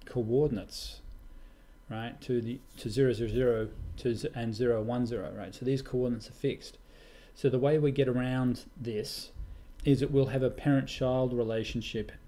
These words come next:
in the entities later on. We'll just adjust those. So what it means is that we'll use the position, and this is why it was good to split the,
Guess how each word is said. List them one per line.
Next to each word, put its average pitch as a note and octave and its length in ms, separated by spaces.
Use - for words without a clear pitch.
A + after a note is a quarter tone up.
in C3 180
the A#2 300
entities B2+ 640
later A#2 260
on. G#2 140
We'll G2+ 80
just A2 240
adjust A2 380
those. - 340
So A#2+ 420
what C3+ 160
it G#2+ 80
means D3+ 340
is F#2 460
that A#2 220
we'll B2+ 440
use C#3 840
the A#2+ 220
position, A#2 840
and B2 80
this C3+ 100
is B2 60
why A#2+ 120
it A2 60
was G#2+ 100
good C3+ 160
to - 100
split - 320
the, A2+ 240